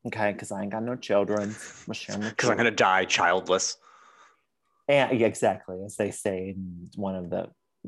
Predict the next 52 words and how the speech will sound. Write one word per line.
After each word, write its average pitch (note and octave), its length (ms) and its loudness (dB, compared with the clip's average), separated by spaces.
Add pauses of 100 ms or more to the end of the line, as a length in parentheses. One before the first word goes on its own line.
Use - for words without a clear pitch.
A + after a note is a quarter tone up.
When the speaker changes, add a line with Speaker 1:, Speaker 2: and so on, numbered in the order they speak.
(380)
Speaker 1:
places - 560 -10
in G2+ 140 -6
which F#2+ 240 -8
I F#2+ 80 -6 (260)
got - 180 -8
my - 280 -12 (120)
information. - 560 -14 (600)
Um, A#2+ 400 4
so F3+ 100 4
he D3+ 80 8
basically F3+ 320 4
passed D3+ 260 -2
along B2+ 280 2
the A2+ 40 -2
family A#2 300 -4
knowledge F#2+ 500 -4
about F#2+ 220 -4
distilling G2 540 -6
and F#2 80 -4
Laphroaig F#2+ 520 -2
and G2 80 -6
all F#2 180 -6
that F#2+ 200 -10
stuff. - 340 -10 (520)
And D3 120 4
she G3 300 4
became C3+ 480 0
one A2+ 180 4
of G#2+ 180 -2
the, G#2+ 180 -4
a, A#2 200 0 (520)
in C3 120 2
nineteen C3 300 0
fifty-four, B2 280 0
upon A2+ 260 -2
his G#2+ 100 -4
death, G2 300 2
he A#2+ 80 -2
left G#2+ 320 0
it F#2 80 -8
to A2+ 80 -6
her. G2 240 -6
And G2+ 100 -6
she D3 140 0
became D#3 340 0
one B2 140 2
of A2 120 0
the G#2+ 100 0
first - 520 -2
female C3+ 380 -2
owners G#2 440 -2
and, G#2 260 -4